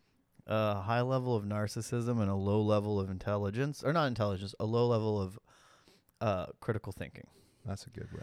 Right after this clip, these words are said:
Speaker 2: Yeah, that's
Speaker 1: I mean,
Speaker 2: probably
Speaker 1: that's
Speaker 2: it.
Speaker 1: all it boils down to.
Speaker 2: Yeah.
Speaker 1: <clears throat> If you don't wanna look past the, what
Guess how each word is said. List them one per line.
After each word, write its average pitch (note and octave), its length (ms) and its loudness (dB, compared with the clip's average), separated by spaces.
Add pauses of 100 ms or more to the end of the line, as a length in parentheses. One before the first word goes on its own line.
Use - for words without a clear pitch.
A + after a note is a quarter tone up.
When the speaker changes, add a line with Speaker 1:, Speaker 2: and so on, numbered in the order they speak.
Speaker 2:
Yeah, - 140 -12
that's - 120 -12
Speaker 1:
I - 40 -4
mean, A2 160 0
Speaker 2:
probably A#2 120 4
Speaker 1:
that's - 160 -6
Speaker 2:
it. - 40 -14
Speaker 1:
all B2+ 220 4
it B2 40 -2
boils C3+ 340 0
down B2 260 2
to. F2+ 220 -8 (380)
Speaker 2:
Yeah. E2+ 200 -6 (280)
Speaker 1:
<clears throat> - 0 - (260)
If A2 120 -10
you A#2+ 80 -6
don't C3 120 -6
wanna A#2+ 200 0
look A#2 240 0
past A2 440 0
the, G#2+ 380 0
what A2 420 0